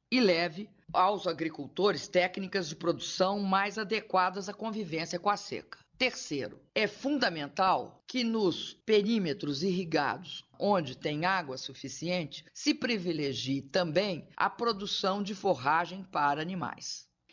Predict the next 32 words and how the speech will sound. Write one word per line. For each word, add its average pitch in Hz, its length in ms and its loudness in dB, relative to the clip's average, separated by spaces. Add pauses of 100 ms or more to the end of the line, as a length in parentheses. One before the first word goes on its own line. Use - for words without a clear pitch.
(140)
Enfim, 208 560 2 (240)
Luciano, 143 580 2 (140)
o 175 80 0
meu 233 240 6
governo 139 640 -6 (160)
está 269 380 0
junto 208 400 -6
com 196 140 -2
o 175 60 0
povo 175 360 2
do 147 100 -4
semiárido 135 720 0
e 175 60 4
vai 202 240 2
ajudar 165 500 0
a 175 80 0
nossa 160 360 0
gente 139 440 -4
forte - 540 0 (240)
a 208 120 4
ter 233 280 0
uma 208 160 2
resposta 139 720 -2
definitiva 180 920 0 (320)
para 190 140 4
essa 190 240 -2
questão 180 460 -2
da 180 100 0
convivência 156 680 0
com 147 100 2
a 139 60 2
seca. - 460 -12